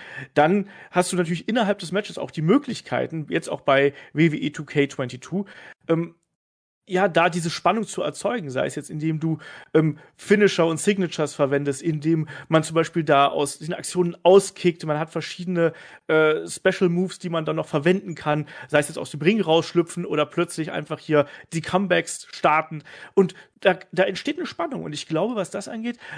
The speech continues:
da ist das durchaus auch was, was im E-Sport funktionieren könnte. Nicht umsonst, wenn man sich so die Streams anschaut und die YouTube-Zahlen, die Leute haben da schon Bock drauf. Das kann ich auch bei uns bei Headlock sagen. Da habe ich, wie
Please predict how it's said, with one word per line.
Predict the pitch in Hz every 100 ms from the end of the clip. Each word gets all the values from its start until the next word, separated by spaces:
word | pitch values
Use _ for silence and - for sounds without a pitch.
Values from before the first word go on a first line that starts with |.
| 156
da | 165 175
ist | - 185 -
das | - -
durchaus | - 180 226 - 170 208 220
auch | - 165
was, | 175 -
was | 180 170
im | 160 214
E-Sport | 220 - 226 196 - - _
funktionieren | 196 185 156 147 196
könnte. | 190 175 180
Nicht | 190 180
umsonst, | 165 139 143 185
wenn | 170
man | 160
sich | 156 -
so |
die | 143 - _ -
Streams | - 151 226
anschaut | 269 220 233 233
und | 190 143
die |
YouTube-Zahlen, | 131 156 - 165 143 139 214 - - - -
die | 135
Leute | 135 170
haben | 269
da |
schon | - 151
Bock | 196 -
drauf. | 135 127
Das | 131
kann | - 165
ich | -
auch |
bei | -
uns | 185 -
bei | 123
Headlock | 123 175 -
sagen. | - 226 240
Da | -
habe | 143 131
ich, |
wie | -